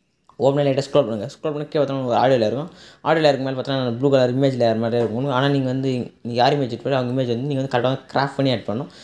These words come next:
கரெக்டாக அதுல நான் மென்ஷன் பண்ணியிருப்பேன். Add your image nine is to six in duration நான் வந்து கரெக்டாக மென்ஷன் பண்ணி, கரெக்டாக இந்த சைஸ்ல வந்து நீங்க வந்து கரெக்டாக வந்து கிராப் பண்ணி வந்து இமேஜ் வந்து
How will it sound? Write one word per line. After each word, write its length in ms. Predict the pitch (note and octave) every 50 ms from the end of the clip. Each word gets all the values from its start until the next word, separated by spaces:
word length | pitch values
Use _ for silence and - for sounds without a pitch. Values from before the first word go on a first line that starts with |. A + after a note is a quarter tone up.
| - - _
கரெக்டாக 180 | - D3 E3 D#3+
அதுல 140 | E3 E3 D#3
நான் 100 | D3 C#3
மென்ஷன் 200 | C#3+ C#3+ E3+ D3+
பண்ணியிருப்பேன். 320 | C3 A#2 A2 - D3 E3 F3+ - - - - _ _ _ _ - D3
Add 100 | E3+ E3 D#3
your 100 | D3 C#3 C#3+
image 240 | D3 D#3 D#3+ D#3+ D#3 D3 C#3
nine 180 | C#3 C#3+ D#3+ D#3+
is 80 | D3+ D#3 -
to 60 | E3+ D#3 -
six 120 | C#3 C#3 - - C#3
in 60 | C3+ B2
duration 320 | B2 A#2+ B2+ B2 A#2+ C#3+ C3+
நான் 80 | B2 A#2
வந்து 120 | A2+ A2+ -
கரெக்டாக 180 | A#2+ A#2+ A#2+ A2+
மென்ஷன் 160 | A#2 C#3 B2
பண்ணி, 100 | A2+ A#2 -
கரெக்டாக 200 | D3+ D3+ D3 D3
இந்த 100 | C#3+ C#3 C#3+
சைஸ்ல 200 | C#3 - C3+ C#3
வந்து 120 | C3 C3
நீங்க 120 | B2+ A#2+ A#2+
வந்து 120 | C3 -
கரெக்டாக 180 | - - A#2+ A#2+
வந்து 160 | B2 A#2 - -
கிராப் 200 | A#2+ B2+ B2+ -
பண்ணி 140 | B2 A#2+ A#2 A2+
வந்து 120 | A#2+ A#2+ A#2+
இமேஜ் 180 | B2+ B2+ B2 A#2
வந்து 140 | A#2 A#2